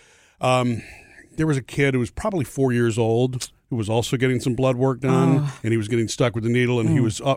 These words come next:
Speaker 1: very upset, and
Speaker 2: Mm-hmm.
Speaker 1: you could hear him, you know, from the back
Speaker 2: Oh, I
Speaker 1: and
Speaker 2: hate
Speaker 1: screaming.
Speaker 2: that.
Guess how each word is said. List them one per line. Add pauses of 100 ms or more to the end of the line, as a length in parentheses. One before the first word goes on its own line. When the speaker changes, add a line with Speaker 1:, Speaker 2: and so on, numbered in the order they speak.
(120)
Speaker 1:
very
upset,
and
Speaker 2:
Mm-hmm.
Speaker 1:
you
could
hear
him,
you
know,
from
the
back
Speaker 2:
Oh,
I
Speaker 1:
and
Speaker 2:
hate
Speaker 1:
screaming.
Speaker 2:
that.